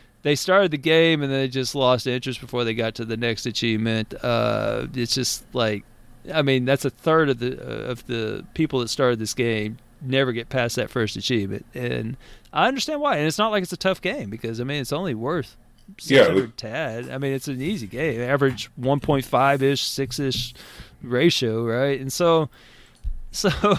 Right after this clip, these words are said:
Speaker 1: there you go. Like, like, it's, it's because you get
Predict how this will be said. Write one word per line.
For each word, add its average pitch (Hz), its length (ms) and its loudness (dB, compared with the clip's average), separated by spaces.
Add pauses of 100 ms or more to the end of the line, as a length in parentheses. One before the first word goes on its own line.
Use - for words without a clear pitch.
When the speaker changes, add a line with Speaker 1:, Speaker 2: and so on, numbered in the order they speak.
(120)
Speaker 1:
there 226 220 4
you 196 80 0
go. 202 300 2
Like, 131 260 2 (480)
like, 139 340 2 (400)
it's, 160 520 -6
it's - 460 -4 (200)
because 160 640 2
you 143 220 -2
get 143 400 0